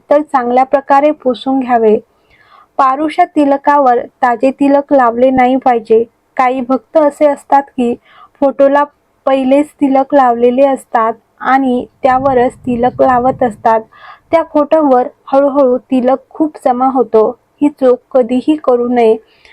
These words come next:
त्यामुळे आपण पहिले सकाळी चांगल्या प्रकारे फोटोला देवतांना साफ करावे. त्यानंतर सर्व देवतांना ताजे तिलक लावले पाहिजे. नित्य सकाळी प्रतिमाचे तिलक साफ करावे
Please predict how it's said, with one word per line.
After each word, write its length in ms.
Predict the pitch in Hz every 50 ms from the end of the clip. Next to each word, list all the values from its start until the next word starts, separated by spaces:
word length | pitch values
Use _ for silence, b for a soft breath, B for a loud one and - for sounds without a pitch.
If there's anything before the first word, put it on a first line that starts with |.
| b b b b -
त्यामुळे 480 | 277 262 262 269 269 262 254 240 240 - - - -
आपण 420 | 240 233 233 - 247 240 233 240 233 _ _ _ -
पहिले 300 | - 254 247 240 247 277 262
सकाळी 500 | - - 277 - - 262 262 262 262 269
चांगल्या 400 | - - 277 254 240 233 240 254
प्रकारे 460 | 262 - 285 262 - - 277 277 285 294 294
फोटोला 540 | - 269 247 - 277 269 262 247 226 233 -
देवतांना 720 | 240 240 247 240 233 233 220 - 269 269 277 269 247 247 262 254
साफ 340 | - - 269 254 254 _ _ -
करावे. 440 | 269 247 233 220 220 220 226 226 254 B B B B B B B -
त्यानंतर 600 | - 311 311 311 320 320 311 302 302 269 254 262 262
सर्व 360 | - - 269 247 254 247 262
देवतांना 680 | 254 247 254 247 240 - - 254 254 262 254 247 233 233
ताजे 420 | 233 - 254 240 233 220 220 254 -
तिलक 440 | - - 262 262 277 277 _ -
लावले 320 | 277 240 233 226 247 247 247
पाहिजे. 460 | 247 254 233 226 226 226 240 226 233 233 b b b b b b b b b -
नित्य 380 | 269 277 294 311 302 - 381 359
सकाळी 420 | 349 - 339 320 - 277 269 285 294
प्रतिमाचे 760 | 294 - 170 - - - 262 262 262 269 269 262 254 240 240
तिलक 440 | 240 - 262 247 240 247 262 247 -
साफ 300 | - - - 247 240 240 _ -
करावे 420 | - 233 233 226 226 226 226 220